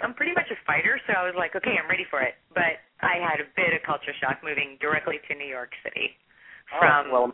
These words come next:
Speaker 1: my little happy, my little happy country hometown outside of Pittsburgh. You know, it's a lot different. I mean,
Speaker 2: Yeah.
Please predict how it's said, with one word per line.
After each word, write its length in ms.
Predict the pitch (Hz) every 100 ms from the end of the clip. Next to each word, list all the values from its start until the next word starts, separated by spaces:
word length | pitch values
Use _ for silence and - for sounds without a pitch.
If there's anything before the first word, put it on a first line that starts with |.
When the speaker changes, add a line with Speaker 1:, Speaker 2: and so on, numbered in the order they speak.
| - -
Speaker 1:
my 80 |
little 240 | 147 147 139
happy, 340 | 160 151 147 147
my 80 | 175
little 160 | 170 165
happy 280 | 160 156 143
country 320 | 156 151 143
hometown 420 | 143 143 147 135 131
outside 400 | 139 139 - 131
of 160 | 127 123 - - _ -
Pittsburgh. 420 | 143 - - - - _ _ _ _ 156
You 80 |
know, 80 | 185
it's 80 | -
a 80 | 320
lot 160 | 359 349 - -
different. 480 | - - 175 165 202
I 80 |
mean, 240 | 220 247 226 -
Speaker 2:
Yeah. 80 | 190